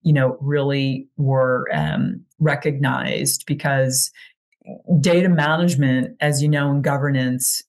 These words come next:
is not a one-time event, or you throw money at it for just a moment and you hope for the best. It's a journey, and you've got to bring folks along with you. So I think what we did was we demonstrated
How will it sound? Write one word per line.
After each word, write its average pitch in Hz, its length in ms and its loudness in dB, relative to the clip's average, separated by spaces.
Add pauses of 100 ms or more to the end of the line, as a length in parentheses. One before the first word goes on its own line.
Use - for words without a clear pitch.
is - 380 -2
not 143 240 0
a 143 60 0
one-time 135 960 -2
event, 135 640 -2
or 127 180 -4
you 127 140 -4
throw 139 300 -2
money 139 300 0
at 131 200 0
it 131 180 -2
for 131 220 -2
just - 240 -4
a 143 60 0
moment 135 380 0
and - 80 -8
you 127 100 -8
hope 143 260 -4
for 135 80 -16
the 120 60 -14
best. 143 500 0 (580)
It's 190 220 2
a 165 80 4
journey, 147 920 0
and 139 460 0
you've 160 160 -2
got - 260 0
to - 80 -4
bring 143 240 -2
folks 139 480 -4
along 139 400 0
with 135 260 -4
you. 139 220 -4
So 147 160 0
I 139 80 0
think 156 260 -2
what - 160 0
we 143 80 -4
did 139 320 -2
was 135 180 -12
we 139 120 -2
demonstrated 135 1120 -2